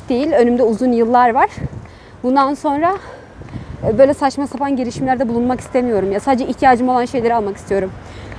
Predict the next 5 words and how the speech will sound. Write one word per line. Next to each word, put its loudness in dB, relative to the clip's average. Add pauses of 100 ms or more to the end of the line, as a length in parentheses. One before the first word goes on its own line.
(120)
E, 6
ben 6
şu 2
anda 2 (640)
zorlanıyorum. 6